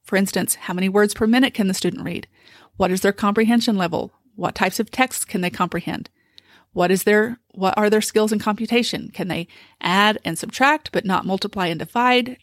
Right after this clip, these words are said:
Do they need to work on geometry? And put in as much information as you possibly can. Step two is to actually input the information. Open Chat G P T and provide it with, uh,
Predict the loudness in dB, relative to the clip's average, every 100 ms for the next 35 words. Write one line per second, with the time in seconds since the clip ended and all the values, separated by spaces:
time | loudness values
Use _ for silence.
0 | -10 -4 -4 -4 -6 -6 -8 -8 -6 -4
1 | 0 2 0 0 -4 -4 -10 -20 _ -20
2 | _ -14 -14 -14 _ _ _ -14 0 2
3 | 4 2 0 0 0 0 0 -2 -2 -2
4 | -4 -2 -4 -4 -4 -6 -8 -10 -12 _
5 | _ _ _ _ -20 _ _ _ _ _
6 | -20 -4 -4 -2 -2 0 0 -2 -2 0
7 | 0 2 0 0 -4 -4 -4 -6 -8 -14
8 | _ _ _ -20 _ 0 4 2 2 0
9 | 0 0 -4 -2 -2 0 -2 -2 -2 -2
10 | 2 2 2 0 -4 -4 -6